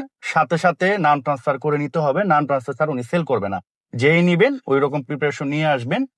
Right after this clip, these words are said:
আর পেপারসের মেয়াদটা একটু দেখা দিচ্ছি। এটা হচ্ছে আপনার ফিটনেস, এটা হচ্ছে দুই হাজার ছাব্বিশের অক্টোবরে হচ্ছে মেয়াদ শেষ হবে।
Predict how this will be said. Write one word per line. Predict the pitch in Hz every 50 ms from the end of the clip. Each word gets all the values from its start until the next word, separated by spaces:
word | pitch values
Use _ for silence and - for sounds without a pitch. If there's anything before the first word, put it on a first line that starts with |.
| _ _ _ _ _ _
আর | - 117 120 117 120 117 113
পেপারসের | 113 - 165 165 156 175 190 180 - - 196
মেয়াদটা | 170 156 156 170 196 208 175 - 196
একটু | 196 165 - 208
দেখা | 190 180 180 170 - 202 196
দিচ্ছি। | 190 180 180 165 - - 247 285 277 - _ _ _ _ _ -
এটা | 135 156 180
হচ্ছে | 185 170 - - 208 196 196 196
আপনার | 185 175 - - 185 185 185 180
ফিটনেস, | - - 202 202 180 165 170 180 214 240 -
এটা | 175 151 165
হচ্ছে | 165 156 - 185 180
দুই | 165 156
হাজার | 165 160 170 170
ছাব্বিশের | 156 - 170 160 156 156 160 - 175 160
অক্টোবরে | 151 - _ - 170 165 170 170 175 165
হচ্ছে | 151 151 131 - - 175 170 165
মেয়াদ | 151 147 156 160 156
শেষ | - - 156 - 180
হবে। | 180 202 247